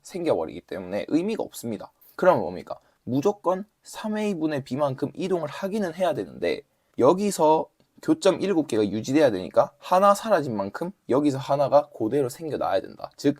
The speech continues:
삼 A 분의 B만큼 이동을 시킨 그래프를 한번 그려봅시다. 삼 A 분의 B만큼 이동을 시켰음에도 불구하고 무조건 영, 영을 지나야 된다 이 얘기죠. 왜? 안 지나면, 안 지난 만큼 여기서 하나가 사라져서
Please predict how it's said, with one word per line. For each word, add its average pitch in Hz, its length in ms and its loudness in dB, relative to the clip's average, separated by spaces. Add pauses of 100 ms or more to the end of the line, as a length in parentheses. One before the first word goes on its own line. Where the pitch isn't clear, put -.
(220)
삼 156 60 -6
A 143 160 -4
분의 107 240 -4
B만큼 104 540 -8
이동을 143 360 -6
시킨 196 400 -6
그래프를 104 320 -2
한번 80 180 -6
그려봅시다. - 640 -10
삼 - 320 -2
A 208 200 -2
분의 139 220 -2
B만큼 131 480 -2
이동을 151 340 -2
시켰음에도 123 720 -4
불구하고 127 800 -2 (100)
무조건 127 440 -2
영, 101 120 -4 (220)
영을 - 280 -4
지나야 104 360 -2
된다 135 180 -2
이 80 140 -4
얘기죠. 82 260 -8 (140)
왜? 139 180 -2 (260)
안 107 280 -4
지나면, 131 500 2 (300)
안 117 200 2
지난 180 280 0
만큼 185 260 -2
여기서 131 180 0
하나가 151 220 -6
사라져서 123 640 -2